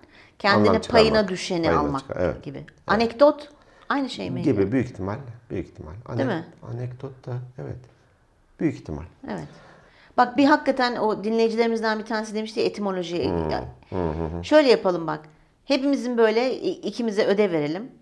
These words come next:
Speaker 2: Hı hı.
Speaker 1: On beşer tane, zaten artık süreyi de kısaltmaya karar verdik.
Speaker 2: Hı hı.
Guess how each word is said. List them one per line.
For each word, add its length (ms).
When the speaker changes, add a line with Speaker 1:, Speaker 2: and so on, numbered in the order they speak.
Speaker 2:
Hı 60
hı. 220
Speaker 1:
On 220
beşer 340
tane, 240
zaten 320
artık 340
süreyi 260
de 80
kısaltmaya 520
karar 320
verdik. 340
Speaker 2:
Hı 40
hı. 40